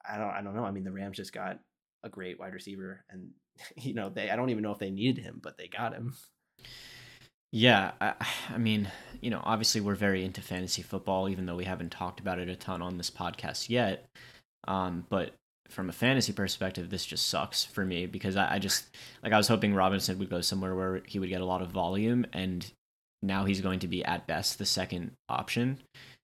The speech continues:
Speaker 2: Um, and he could still be a really good second option. He could still be finished as a wide receiver one, but, like, anyways, it's just, it was a little frustrating from that perspective. I do think from a real life perspective, this keeps the Rams competitive though. Um,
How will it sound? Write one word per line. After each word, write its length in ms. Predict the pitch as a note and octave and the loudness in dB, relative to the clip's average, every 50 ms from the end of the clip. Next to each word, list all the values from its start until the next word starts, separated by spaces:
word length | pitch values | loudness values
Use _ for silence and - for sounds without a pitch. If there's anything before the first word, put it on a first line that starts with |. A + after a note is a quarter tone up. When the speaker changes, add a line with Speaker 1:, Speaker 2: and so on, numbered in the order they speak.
| _ - - | _ -10 -4
Speaker 2:
Um, 380 | G2 G2 F#2+ F#2 F2+ F2 F2+ - - | -2 0 0 0 0 -2 -6 -8 -2
and 100 | - B2+ | 0 0
he 40 | B2+ | 2
could 140 | C3 E3 C3 | 2 2 2
still 160 | - E3+ C3+ | 4 6 6
be 100 | A#2 A#2 | 8 8
a 60 | G#2 | 6
really 240 | G2+ G2+ G2 G2 G2 | 6 4 4 2 2
good 140 | F#2 E2+ F2 | 0 0 -2
second 280 | - F#2 F#2 - - | 0 -2 -2 -2 0
option. 440 | F#2+ F#2+ F#2 - - - - - G#2 | 0 0 0 -2 -4 -6 -4 -4 -4
He 100 | G2+ G2+ | -4 -4
could 120 | - G2+ G2 | -6 -4 -4
still 200 | - G#2 G#2 G2+ | -2 -2 -2 -2
be 280 | G2 G2+ F#2 F#2 - | -2 -2 -2 -2 -4
finished 360 | - - F#2+ F#2+ F2 F2 - | -6 -4 -4 -4 -2 -2 -4
as 100 | F2+ F#2 | -2 -2
a 80 | G2 F#2+ | -2 0
wide 180 | F#2+ F#2+ F2 F2+ | 0 0 0 -2
receiver 300 | F#2 - - - - E2 | -4 -6 -6 -6 -8 -8
one, 340 | E2+ - - - - - - | -6 -6 -6 -6 -6 -8 -8
but, 160 | - - - | -8 -8 -6
like, 260 | - - - - - _ _ - - - - - - - _ - | -6 -6 -8 -8 -14 _ _ -20 -20 -20 -20 -20 -20 -16 _ 2
anyways, 500 | B2 A#2+ G#2 E2 C2+ D#2+ F2 G2+ - A2+ | 4 6 6 4 2 0 0 2 2 2
it's 240 | G2 G2 G#2+ - - | 2 0 0 0 2
just, 260 | B2+ A2+ - - - | 4 4 2 2 0
it 80 | - B2+ | 0 2
was 140 | A2 A2 G#2 | 4 4 4
a 40 | A2+ | 4
little 140 | A2 G2 | 4 2
frustrating 460 | G2 - G#2 G2 - - G2+ F#2 F#2+ F2 | 2 0 -2 -2 -2 -2 -2 -4 -4 -4
from 180 | - F#2 F#2 F#2 | -4 -4 -2 -2
that 180 | F2+ F2+ - | -2 -2 -2
perspective. 600 | - F2+ - - - D2+ D2+ - - - - - - _ _ _ - - | -4 -6 -4 -2 -2 -2 -4 -4 -8 -8 -10 -12 -16 _ _ _ -4 0
I 80 | A2 | 6
do 100 | A2 A#2+ | 8 8
think 220 | A#2+ B2 A2+ G#2+ G2+ | 8 8 4 2 2
from 180 | - G#2 G2 | 0 0 0
a 40 | F#2+ | 0
real 200 | F#2+ G2 G2+ G2 | 2 0 0 2
life 220 | F#2+ F#2 F#2 - - | 2 0 -2 -4 -6
perspective, 560 | - F2+ - - F#2+ F#2 F#2 - F2+ F2+ F2 | -8 -8 -4 -2 -2 -2 -2 -2 -6 -4 -2
this 180 | F#2+ F2+ - | -2 0 0
keeps 320 | - - - F#2+ - - - | 0 0 -2 -2 -2 -2 -4
the 100 | - F#2 | -2 -2
Rams 360 | F#2 F2+ F2+ F2+ F2+ F2 - | 0 0 -2 -2 -2 -2 -2
competitive 560 | - F#2+ F2+ - F#2 F2+ F#2+ G#2 A2+ B2 C3 - | -2 -4 -6 -4 -4 -4 -2 -2 -4 -4 -4 -4
though. 240 | D3+ D3+ D#3 D3+ - - _ _ - - - _ _ - - | -4 -4 -4 -6 -8 -12 _ _ -20 -20 -20 _ _ -12 -6
Um, 460 | - G2 G2 F#2+ F#2 F#2 F#2 F2 E2+ | 0 2 2 4 2 2 -2 -4 -6